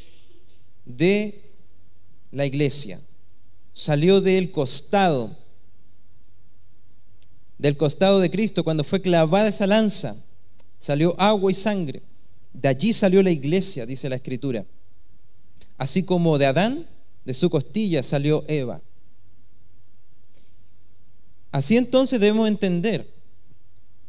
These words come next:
que la relación matrimonial somos uno. Si lo entendemos así, vamos a poder entender que el hombre está diseñado para ser cabeza.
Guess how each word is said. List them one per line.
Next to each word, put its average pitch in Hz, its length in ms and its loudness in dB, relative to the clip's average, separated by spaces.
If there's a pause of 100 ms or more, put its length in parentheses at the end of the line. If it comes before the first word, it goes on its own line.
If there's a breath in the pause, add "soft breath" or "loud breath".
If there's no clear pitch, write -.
(280)
que 147 80 0
la 147 100 6
relación 147 340 4
matrimonial 180 560 6
somos 247 500 4
uno. 104 240 0 (580)
Si - 160 2
lo 175 60 6
entendemos 180 500 4
así, 247 440 0 (140)
vamos 190 380 2
a 180 40 -6
poder 185 340 4 (1040)
entender 156 500 2
que 170 380 2 (520)
el 151 140 -2
hombre 196 320 0
está 180 180 4
diseñado 180 400 4
para 165 140 2
ser 170 180 4
cabeza. 151 420 4